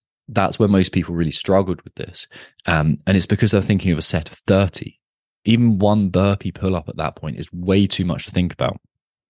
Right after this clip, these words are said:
If you're trying to maintain the pace, you, because the rep is so long, you have to break that down to small steps. So instead of thinking, "Okay,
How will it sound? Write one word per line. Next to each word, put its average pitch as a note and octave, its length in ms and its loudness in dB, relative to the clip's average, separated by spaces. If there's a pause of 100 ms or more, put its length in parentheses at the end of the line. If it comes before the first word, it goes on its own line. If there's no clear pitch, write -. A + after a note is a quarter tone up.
(300)
If - 180 -2
you're A#2 100 4
trying A#2 140 2
to G#2+ 60 6
maintain F#2+ 540 2
the E2 100 0
pace, - 560 -2 (600)
you, F2+ 720 2
because G2+ 260 0
the F#2+ 80 0
rep G#2 340 0
is F2+ 140 -2
so D2 160 -2
long, D2 420 -8 (240)
you F#2 100 -8
have G2 160 -4
to G2 80 -4
break G2 360 2
that F2+ 200 2
down F2 260 2
to D#2 80 -6
small E2 260 -4
steps. - 400 -6
So E2 160 2 (760)
instead G#2 280 2
of G2 60 -2
thinking, F#2 300 0
"Okay, D2 340 0